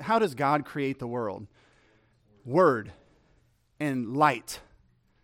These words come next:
And yet he is, and he has created this world, and it still happens this way, that through his word,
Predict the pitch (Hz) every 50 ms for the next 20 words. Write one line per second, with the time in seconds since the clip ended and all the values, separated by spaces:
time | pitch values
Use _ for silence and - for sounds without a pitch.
0 | _ _ _ _ _ _ _ 165 175 170 165 190 185 170 165 202 196 156 175 175
1 | 175 165 165 208 220 185 - - - 185 170 170 185 226 214 180 156 151 127 135
2 | 135 135 131 135 143 151 117 147 143 147 139 - - - 208 208 190 165 190 214
3 | 240 - 165 135 117 123 123 117 - 120 113 104 117 151 - _ _ _ _ -
4 | _ _ _ - 147 139 135 120 - - 180 190 208 208 196 165 131 156 214 226
5 | 165 151 139 180 226 233 165 127 123 143 165 180